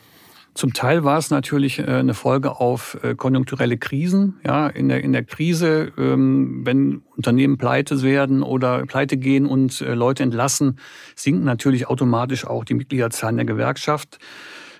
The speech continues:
Ähm, es gibt ein Strukturproblem. Ähm, die Gewerkschaften sind zum Teil überaltert. Sie haben sehr viele Rentner.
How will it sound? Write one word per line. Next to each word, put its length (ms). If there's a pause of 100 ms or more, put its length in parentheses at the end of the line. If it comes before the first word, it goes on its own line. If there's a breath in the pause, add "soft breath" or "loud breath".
(100)
Ähm, 320 (220 loud breath)
es 80
gibt 180
ein 80
Strukturproblem. 1300
Ähm, 360
die 80
Gewerkschaften 580
sind 160
zum 160
Teil 200
überaltert. 580
Sie 100
haben 140
sehr 160
viele 260
Rentner. 520